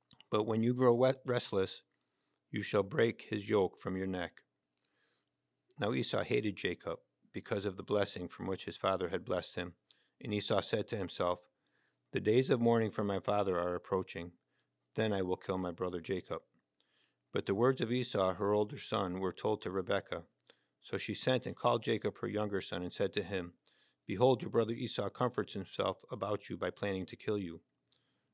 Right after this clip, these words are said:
Now therefore, my son, obey my voice.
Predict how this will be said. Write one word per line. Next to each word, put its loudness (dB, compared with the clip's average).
Now 2
therefore, 6
my 0
son, -2
obey 0
my 2
voice. 0